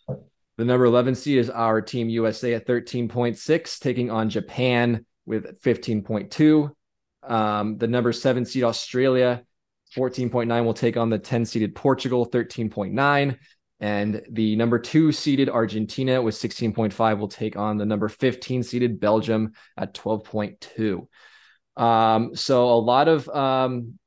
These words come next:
a lot of teams that had higher scores than some of those bottom seeds did not make it through, but because we did the group stages, that's how that works. So, um, if you would like to see the full rankings, maybe we can relieve, re-, release those later on social media or something like that at some other point. But, um,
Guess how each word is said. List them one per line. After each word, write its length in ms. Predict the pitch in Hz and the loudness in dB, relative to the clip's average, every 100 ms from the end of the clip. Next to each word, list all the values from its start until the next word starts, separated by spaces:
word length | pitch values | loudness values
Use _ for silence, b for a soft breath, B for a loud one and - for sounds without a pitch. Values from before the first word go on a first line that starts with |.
| _ | _
a 40 | 120 | 0
lot 180 | 139 190 | 4 2
of 60 | |
teams 260 | - 202 185 | 2 2 2
that 100 | 151 | 2
had 180 | 131 147 | 2 0
higher 240 | 127 151 139 | 2 0 -2
scores 420 | - 135 143 117 | -4 -4 -2 -4
than 140 | 117 | -8
some 160 | - 127 | -6 -2
of 60 | |
those 120 | 120 101 | -2 2
bottom 320 | 113 120 110 | 2 2 0
seeds 260 | - 113 123 | -2 -6 -2
did 100 | 110 | 0
not 200 | 113 107 | 0 0
make 220 | 113 - | -2 -2
it 180 | 104 - | -6 -2
through, 280 | 117 151 | 0 2
but 180 | 151 101 | 0 -2
because 320 | 117 98 110 | -2 -2 -2
we 80 | 104 | 0
did 160 | 101 104 | -2 -2
the 80 | 104 | -2
group 220 | 120 110 | -2 -2
stages, 360 | 117 123 135 | -2 -2 -2
that's 220 | - 110 - | 0 -2 0
how 140 | 120 | -2
that 180 | 123 113 | 0 -2
works. 300 | 139 - - | -2 -6 -6
So, 320 | 107 98 101 b b - | -4 -4 -4 b b -6
um, 300 | 110 104 110 | -2 0 0
if 180 | 104 | 0
you 80 | 117 | 0
would 140 | 113 107 | 0 2
like 240 | 113 113 | 0 0
to 100 | 110 | -6
see 220 | - 117 | -6 -4
the 100 | 113 | -2
full 580 | 104 - 113 113 110 - _ _ | -2 0 2 4 2 -2 _ _
rankings, 320 | 113 110 110 107 | -4 -2 -2 0
maybe 160 | 110 | 0
we 100 | 107 | 0
can 120 | 107 104 | -2 -4
relieve, 300 | 104 107 98 | 0 -2 -4
re-, 240 | - 110 - | -6 -6 -6
release 380 | 110 120 113 107 | -10 -6 -6 -2
those 200 | 113 101 | -2 0
later 260 | 104 110 107 | 0 2 0
on 100 | 101 | 0
social 320 | 110 101 98 | -4 -4 -4
media 240 | 107 107 | -2 -2
or 60 | 98 | -4
something 240 | - 110 | -6 -6
like 200 | 107 104 | -6 -4
that 180 | 107 104 | -4 -4
at 60 | - | -6
some 120 | 107 | -6
other 140 | 104 | -6
point. 340 | 98 107 104 - | -6 -4 -6 -4
But, 200 | 101 95 | -4 -4
um, 300 | 104 101 95 | -4 -2 -4